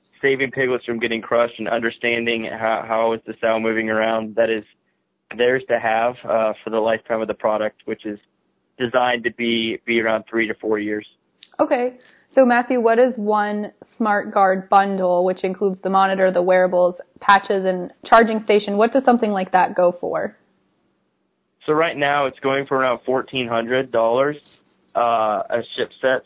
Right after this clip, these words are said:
Speaker 1: so for a bundle. But we're doing a special discount right now through May for early producers who are looking to, to trial this, this device. Uh,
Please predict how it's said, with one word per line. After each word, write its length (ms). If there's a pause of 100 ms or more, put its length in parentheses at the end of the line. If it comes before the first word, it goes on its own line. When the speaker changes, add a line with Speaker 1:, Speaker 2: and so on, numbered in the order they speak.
Speaker 1:
so 280
for 440
a 80
bundle. 420 (800)
But 180
we're 140
doing 280
a 100
special 340
discount 500
right 220
now 480
through 340
May 460 (160)
for 500
early 300
producers 640
who 60
are 100
looking 420
to, 220
to 120
trial 600
this, 160 (240)
this 160
device. 420 (580)
Uh, 200